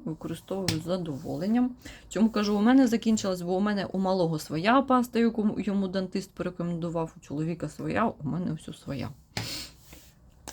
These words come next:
Так, далі закінчився С П Ф, е, Blight. Ханест, дуже класний С П Ф, вже про нього розказувала. Він не залишає, е, такого сильного глянцю, як залишають частенько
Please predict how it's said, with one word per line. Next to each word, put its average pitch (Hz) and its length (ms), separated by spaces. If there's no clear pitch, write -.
Так, 165 220
далі 165 260
закінчився 165 680
С 156 140
П 170 260
Ф, 160 140
е, 156 160
Blight. 208 540
Ханест, 226 640
дуже 175 240
класний 170 380
С 190 80
П 262 180
Ф, 262 60
вже 190 140
про 165 220
нього 208 180
розказувала. 240 680
Він 294 340
не 202 240
залишає, 214 840
е, 180 220
такого 170 520
сильного 170 420
глянцю, 180 420
як 160 180
залишають 180 560
частенько 185 720